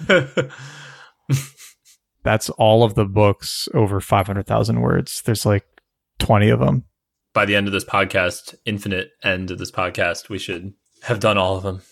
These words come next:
Speaker 1: No, I think that's a terrible idea. <laughs> That's a terrible idea. I like our next two.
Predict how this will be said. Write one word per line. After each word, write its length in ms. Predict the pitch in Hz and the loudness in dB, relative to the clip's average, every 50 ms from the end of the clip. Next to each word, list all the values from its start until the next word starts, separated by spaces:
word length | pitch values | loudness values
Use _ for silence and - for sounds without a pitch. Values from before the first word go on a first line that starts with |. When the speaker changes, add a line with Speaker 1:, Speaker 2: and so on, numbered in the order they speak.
| _ _ _ _ | _ _ _ _
Speaker 1:
No, 160 | 98 92 90 | -8 -4 -2
I 80 | 92 92 | -2 -2
think 140 | 104 95 | -2 -2
that's 180 | 92 87 - - | -2 -4 -4 -6
a 60 | 95 | -10
terrible 360 | - - 101 98 92 87 92 | -2 2 4 4 4 4 2
idea. 280 | 92 90 90 95 95 101 - - | 0 0 0 0 0 0 0 2
<laughs> 40 | - 302 262 - 294 - 277 240 202 - - - - - - 165 180 170 170 160 - - - - - | 2 2 4 2 2 4 4 2 2 2 0 0 0 0 -2 -6 -8 -8 -6 -8 -8 -10 -14 -6 -2
That's 240 | - 170 135 - - | 0 0 0 -2 -6
a 40 | 135 | -8
terrible 500 | 135 - - 156 127 120 113 - - 185 | -8 0 2 2 4 4 2 0 0 0
idea. 440 | 151 110 - - - 101 101 101 - - - - - - - - | 0 0 -2 -4 -6 -4 -6 -6 -8 -14 -18 -18 -18 -10 -2 2
I 60 | 143 | 4
like 160 | 147 190 - 190 | 4 4 6 4
our 100 | 160 127 | 4 4
next 300 | 120 117 110 - - - | 4 2 0 -2 -6 -8
two. 180 | 95 92 - | -8 -8 -8